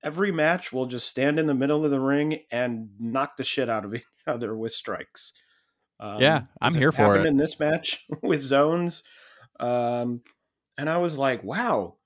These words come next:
Speaker 1: Tokyo Joshi, they're doing it. Here, they're doing it." I'm like, "This is good to me. I enjoy this."
Speaker 2: Yeah. <laughs> Yeah, more of this. More, uh, bold newcomers that are willing to beat and be beaten.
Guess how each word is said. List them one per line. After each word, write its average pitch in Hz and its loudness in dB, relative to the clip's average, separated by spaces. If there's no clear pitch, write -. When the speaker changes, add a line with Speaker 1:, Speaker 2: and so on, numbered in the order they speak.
Speaker 1:
Tokyo 147 0
Joshi, 151 0
they're 156 4
doing 147 2
it. 156 2
Here, 143 2
they're 156 4
doing 151 2
it." 156 2
I'm 147 4
like, 139 2
"This 147 -4
is 190 0
good 175 2
to 180 0
me. 180 2
I 147 2
enjoy 160 2
this." 165 0
Speaker 2:
Yeah. - -10
<laughs> 880 -20
Yeah, 165 4
more 135 2
of 151 0
this. 120 0
More, 135 -4
uh, 131 -2
bold 123 2
newcomers 101 -2
that 101 -6
are 101 -2
willing 104 -2
to 98 -6
beat 135 2
and 123 -2
be 123 0
beaten. 98 -4